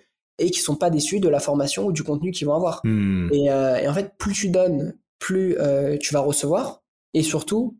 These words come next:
Speaker 1: plus tu vas pouvoir vendre tes services chers aussi.
Speaker 2: Mhm.
Speaker 1: Ton, ton prix va naturellement augmenter vu que t'auras plus besoin de te justifier, mais c'est les personnes qui vont vouloir bosser avec toi. Et donc, bah, au lieu, au lieu de vendre un service à mille, tu vas pouvoir le mettre à deux mille deux, par exemple.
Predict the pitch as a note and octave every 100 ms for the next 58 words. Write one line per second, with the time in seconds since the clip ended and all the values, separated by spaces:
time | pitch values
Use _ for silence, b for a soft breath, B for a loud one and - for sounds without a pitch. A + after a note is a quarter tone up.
0 | _ _ - G#3 A#3+ - E3 E3 G3 G3+
1 | F#3+ G#3 G3 E3 E3+ E3+ - A3+ D#3 C3+
2 | - A2+ G#2 F#2+ F2+ - D#3 D3 G#3 E3+
3 | E3 E3 E3+ E3+ - D#3+ D#3 D#3 A#3 F3
4 | - D3+ D3+ - G3 G3 D#3 D3+ E3+ D#3
5 | - D3 D3+ - D#3 A3+ F3 - C3+ D#3+
6 | E3+ F#3 D#3+ D3 D3+ D#3 D3 D3+ D3 C#3+
7 | C#3+ B _ - D3+ G3+ D#3+ D3 D3 D3+
8 | D3 F3 D3 - D3+ D#3 C3 C#3+ A3+ E3
9 | C#3 C#3 D3+ D3 E3 C#3+ D#3 E3+ C#3 C#3
10 | - C#3+ D#3 D#3